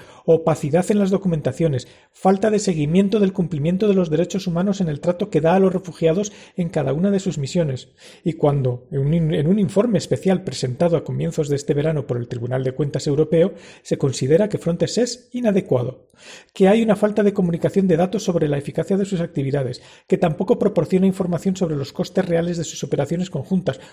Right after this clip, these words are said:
por lo que, dice el informe, no está preparada para aplicar eficazmente el mandato que le ha sido dado. Está claro, pues, que estos valores no son ciertos.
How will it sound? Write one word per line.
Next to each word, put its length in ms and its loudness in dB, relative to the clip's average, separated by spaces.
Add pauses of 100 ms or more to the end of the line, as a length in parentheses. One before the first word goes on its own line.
(140)
por 200 2
lo 180 2
que, 300 0
dice 260 -4
el 100 0
informe, 760 0
no 260 2
está 260 0
preparada 520 -2
para 180 0
aplicar 640 -2 (180)
eficazmente 920 -2
el 100 -8
mandato 400 -4
que 80 -4
le 80 -2
ha 20 -8
sido 220 -4
dado. 280 -6
Está 200 -4
claro, 280 0
pues, 220 0 (280)
que 100 -6
estos 220 -4
valores 340 -2
no 80 -4
son 140 -8
ciertos. 540 -10